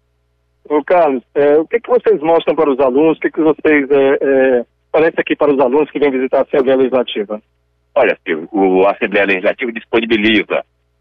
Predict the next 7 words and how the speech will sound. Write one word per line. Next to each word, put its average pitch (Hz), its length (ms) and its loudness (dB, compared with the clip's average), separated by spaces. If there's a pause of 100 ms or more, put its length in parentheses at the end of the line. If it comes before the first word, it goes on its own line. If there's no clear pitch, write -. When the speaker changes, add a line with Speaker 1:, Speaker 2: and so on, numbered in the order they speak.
(200)
Speaker 2:
além 101 340 0
do 117 120 0
ônibus, 123 420 0 (180)
lanche 113 460 0
para 95 160 0
os 82 80 -10
alunos. 90 420 -4